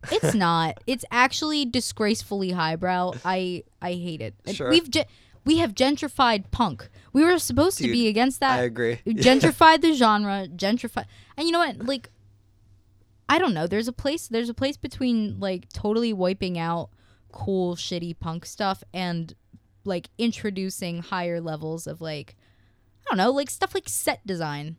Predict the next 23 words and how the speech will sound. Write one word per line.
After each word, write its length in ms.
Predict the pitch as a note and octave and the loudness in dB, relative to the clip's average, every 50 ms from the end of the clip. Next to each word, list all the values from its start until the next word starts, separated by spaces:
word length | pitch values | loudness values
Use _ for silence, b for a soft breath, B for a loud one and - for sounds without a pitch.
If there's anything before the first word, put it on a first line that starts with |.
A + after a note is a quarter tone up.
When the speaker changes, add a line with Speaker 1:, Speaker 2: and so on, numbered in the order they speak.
| _ _ | _ _
Speaker 1:
Like, 100 | A#3 - | -4 -2
I 40 | D4+ | 0
love 220 | D#4+ E4+ E4+ D#4+ B3+ | 4 4 4 4 4
that 180 | G3+ F3 - - | 2 0 0 -4
shit 240 | - - F#3+ - - | -6 -4 -4 -4 -4
'cause 100 | G#3+ G3+ | -4 -2
I'm 100 | A3 A3 | -2 -2
a 60 | G#3+ | -2
designer 400 | G#3 A#3 A3 A#3 B3+ C4+ B3 A3 | -2 -2 0 2 2 4 2 2
and 80 | G#3+ G#3+ | 2 0
I'm 80 | G#3 G3+ | 0 -2
a 60 | G3+ | -2
visual 320 | F#3+ G#3 G#3 G3+ A3 G#3 G3+ | 0 -2 -2 0 -2 -4 -2
person 400 | A#3 A#3 A#3+ A#3 - F#3 F#3 F#3 | -4 -4 -4 -4 -4 -4 -4 -4
and 100 | F#3 F3+ | -4 -4
I, 140 | F3+ F#3 E3+ - - _ - | -4 -6 -8 -12 -16 _ -12
I 160 | E3 F3+ F3+ | -10 -10 -10
fucking 460 | - _ - E3+ E3 - F#3+ F3+ F3 F3 | -10 _ -10 -10 -8 -8 -8 -6 -6 -4
love 320 | E3 E3 E3+ E3 E3 E3 | -6 -6 -6 -8 -10 -12
designing 500 | - F3+ G#3 A#3 B3 B3 B3 B3 B3 A#3 | -8 -6 -2 0 0 2 2 2 0 -2
sets 360 | - - E4 D4 - - - - | -2 -4 -6 -6 -6 -8 -10 -10
and, 100 | G3 F#3 | -8 -6
like, 200 | F3+ F3 F3 - | -6 -8 -10 -12